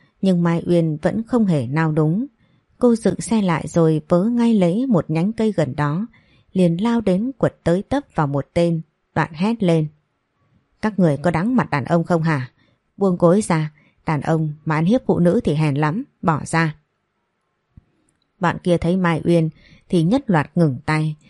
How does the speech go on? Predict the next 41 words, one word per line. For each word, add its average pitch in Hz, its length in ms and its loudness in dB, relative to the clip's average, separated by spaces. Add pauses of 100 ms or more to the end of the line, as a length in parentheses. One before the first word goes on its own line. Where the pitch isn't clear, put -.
(200)
mắt 269 180 0
nhìn 175 280 2
chăm 180 220 0
chăm 175 200 0
vào 170 160 0
cô, 208 440 0
miệng 143 320 -2 (100)
cười 156 180 0
lên 160 160 2
hô 160 160 2
hố: 156 340 0 (760)
"Ơ, 208 220 -2 (460)
tự 196 120 2
nhiên 196 280 4
lại 175 220 0
có 180 120 0
thêm 190 300 -2
một 156 140 0
con 190 180 0
bò 147 160 -2
lạc 143 260 -2 (120)
tới 175 260 0
nộp 185 240 2
mạng 156 200 -2
nè 156 160 0
tụi 170 160 -2
bay. 165 260 -2 (520)
Hay 160 220 0
lắm, 156 300 -2 (520)
dòng 160 380 0
cả 147 160 -2 (100)
hai 175 240 0
em 175 220 0
này 147 160 0
về 151 200 0
chuồng 139 440 0
rồi 170 140 2
thịt 170 220 -2
luôn 180 200 4
một 147 140 -2
thể. 139 240 -4